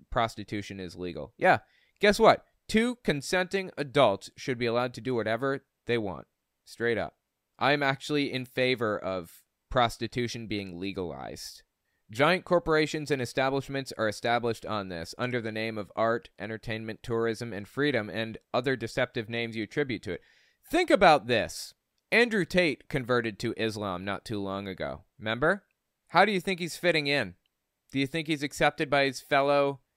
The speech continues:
brethren, his Muslim brothers, after listening to this?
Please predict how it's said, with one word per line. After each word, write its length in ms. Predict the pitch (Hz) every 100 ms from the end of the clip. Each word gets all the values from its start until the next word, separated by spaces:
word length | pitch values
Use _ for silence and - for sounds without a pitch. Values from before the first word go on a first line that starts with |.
| _ _ _
brethren, 540 | 104 123 135 151 151 151
his 200 | 123 110
Muslim 540 | 120 127 131 135 131
brothers, 640 | 127 131 151 160 - - _ _ _ _ -
after 480 | 131 - 147 139
listening 480 | 123 127 123 143 139
to 120 | 131 123
this? 460 | 127 151 - -